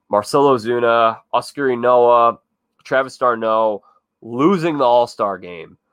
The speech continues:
all those things, I mean, if they lose all those things this year and they still make the playoffs, that's a great story right there.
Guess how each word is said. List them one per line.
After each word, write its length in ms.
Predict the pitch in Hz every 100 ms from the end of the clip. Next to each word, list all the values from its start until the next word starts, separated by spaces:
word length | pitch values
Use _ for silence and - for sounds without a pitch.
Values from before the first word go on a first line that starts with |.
| _ _ -
all 240 | 127 151
those 360 | 160 156 143 -
things, 600 | 131 127 135 160 - - _ _ _ _ _ -
I 140 | 120
mean, 480 | 123 131 127 123 110 _ _ -
if 140 | -
they 160 | 147 196
lose 280 | 175 135
all 220 | 110 117 123
those 280 | 117 107
things 500 | - 95 78 - - _ _
this 500 | 110 117 - - - _ _ _ _
year 460 | 113 113 98 80 - -
and 180 | 107
they 120 | 104 95
still 360 | - 127 127
make 240 | 127 120 -
the 120 | 101
playoffs, 760 | - 104 95 69 - - - _ _ _ _ -
that's 240 | 120 135
a 60 | 117
great 340 | 104 107 101
story 400 | - 101 90 80
right 240 | 71 65 -
there. 300 | 58 50